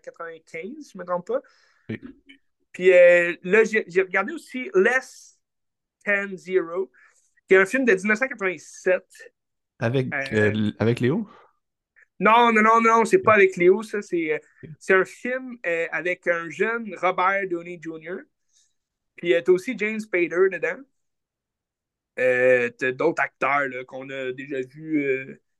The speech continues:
Speaker 1: à travers les années, mais qui sont pas devenus des, des grands acteurs, là. Euh, puis, euh, c'est, dans le fond, c'est l'histoire de trois amis, dont Robert Downey junior, qui, euh, qui, <laughs> ce qui est assez drôle parce qu'à, à cette époque-là, c'est...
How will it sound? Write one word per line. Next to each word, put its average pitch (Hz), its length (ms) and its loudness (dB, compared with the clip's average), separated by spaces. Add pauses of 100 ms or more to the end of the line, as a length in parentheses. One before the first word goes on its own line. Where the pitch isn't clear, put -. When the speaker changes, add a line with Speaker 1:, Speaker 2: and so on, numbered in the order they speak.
(140)
Speaker 1:
à 160 80 -2
travers 170 200 2
les 175 180 2
années, 165 340 -10
mais 170 180 -12
qui - 100 -20
sont 160 160 -10
pas 165 320 -6
devenus 151 280 -14
des, 143 260 -8 (220)
des 147 140 -4
grands 143 460 -4
acteurs, 131 340 -8
là. 226 200 -12 (840)
Euh, 135 460 0 (120)
puis, 151 260 -8
euh, 139 180 -6
c'est, 139 420 -10
dans 160 80 -2
le 160 60 -4
fond, 214 240 -2
c'est 196 260 -4
l'histoire 196 460 -6
de 170 80 -2
trois 190 400 0
amis, 180 460 -4 (720)
dont 190 420 -2
Robert 165 320 2
Downey 165 360 -2
junior, 156 420 -6 (140)
qui, 165 320 -6
euh, 147 360 0 (120)
qui, - 140 -20 (140)
<laughs> - 300 0 (320)
ce - 80 -20
qui 190 60 0
est - 20 0
assez 190 180 -4
drôle 214 220 2
parce 185 160 -10
qu'à, 175 200 -4 (200)
à 156 100 -14
cette 180 180 -8
époque-là, 185 400 -8
c'est... 156 400 -12